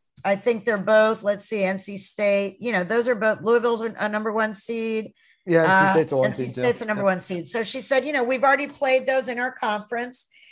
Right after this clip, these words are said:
Speaker 1: There, and she, that's what she told her players. She said, "Keep in mind that you've already played two number one seeds within our conference." And, you know, they beat Louisville in that, you know, exciting game,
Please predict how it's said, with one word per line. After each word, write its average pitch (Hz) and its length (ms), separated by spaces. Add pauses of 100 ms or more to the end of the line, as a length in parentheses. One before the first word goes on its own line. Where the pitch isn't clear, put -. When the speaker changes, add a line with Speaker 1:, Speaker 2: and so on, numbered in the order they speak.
(180)
Speaker 1:
There, 240 180
and 220 140
she, 247 120
that's 254 300
what 269 100
she 247 120
told 226 260
her 202 80
players. 214 480
She 214 140
said, 196 340 (460)
"Keep 277 240
in 320 160
mind 302 420
that 240 140
you've 214 160
already 240 260
played 240 800 (260)
two 262 300
number 269 260
one 269 240
seeds 247 440
within 214 300
our 247 140
conference." 247 720
And, 190 200
you 214 60
know, 196 120
they 202 120
beat 233 300
Louisville 233 400
in 220 80
that, 185 280
you 196 60
know, 185 80
exciting 214 460
game, 226 480